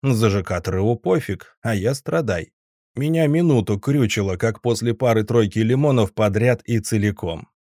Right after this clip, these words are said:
Гадость. И кожура, звездец, а не кожура.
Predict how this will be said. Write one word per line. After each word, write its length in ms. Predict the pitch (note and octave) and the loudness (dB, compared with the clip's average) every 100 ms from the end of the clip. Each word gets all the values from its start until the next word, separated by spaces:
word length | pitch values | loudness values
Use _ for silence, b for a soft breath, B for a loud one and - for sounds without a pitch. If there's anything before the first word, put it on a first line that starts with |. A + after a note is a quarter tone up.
| _ | _
Гадость. 880 | - G#2 G2+ A2 F2+ F2 - - - _ _ _ _ _ _ _ - | -18 -12 -2 0 0 -6 -12 -14 -18 _ _ _ _ _ _ _ -8
И 140 | C#3+ E3+ | -6 -6
кожура, 800 | - D3+ B2 C3+ G#2+ F#2+ F#2+ F2+ _ - | -4 -4 0 0 2 2 2 -2 _ -12
звездец, 960 | A2 A2+ C#3+ D#3 B2 A2+ F2 - - _ _ | -6 -2 -2 -2 0 0 0 -6 -14 _ _
а 100 | C#3 | 0
не 140 | A2 G2 | 2 0
кожура. 480 | F#2+ G2 F#2+ - | -2 -2 -2 -6